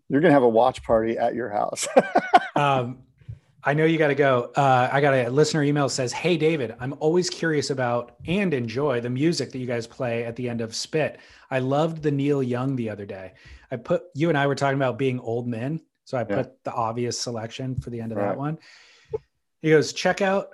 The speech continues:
Speaker 2: he goes, "I've been a Neil Young fan my entire life, but only recently have I found his song On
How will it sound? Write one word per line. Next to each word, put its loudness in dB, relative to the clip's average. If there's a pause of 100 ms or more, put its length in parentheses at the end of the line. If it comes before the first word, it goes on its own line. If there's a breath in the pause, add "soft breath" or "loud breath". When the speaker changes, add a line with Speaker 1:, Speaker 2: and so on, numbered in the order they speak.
Speaker 2:
he -8
goes, 4
"I've 2
been 0
a 0
Neil 2
Young 0
fan -2
my -2
entire -4
life, -2
but -10
only 0
recently -4
have -10
I -8
found -6
his -6
song -6
On -4